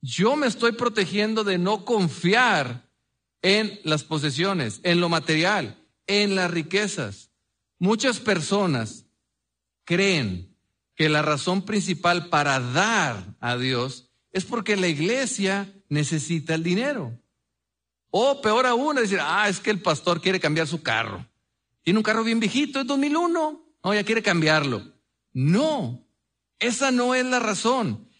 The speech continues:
La razón más importante para dar es porque necesitamos aprender a ser generosos. Esa es la manera en que nuestro Padre Celestial nos protege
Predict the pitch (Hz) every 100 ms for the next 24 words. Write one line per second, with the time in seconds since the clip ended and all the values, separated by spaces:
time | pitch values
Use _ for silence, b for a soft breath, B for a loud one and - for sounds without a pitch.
0 | b 156 180 196 175 240 285 294 285 294
1 | 233 240 202 220 233 220 233 - 208 180
2 | 160 151 175 139 127 135 143 _ _ _
3 | _ 190 190 262 240 226 202 190 - 180
4 | 170 190 165 - 190 254 277 285 269 220
5 | 185 180 170 180 226 214 - 208 190 208
6 | 180 214 214 170 113 - _ _ _ _
7 | _ _ _ _ _ 208 220 285 269 226
8 | 196 214 247 262 233 226 196 208 170 -
9 | 220 262 240 233 202 - 196 202 226 196
10 | 175 - - 170 156 - 240 - 208 214
11 | 208 -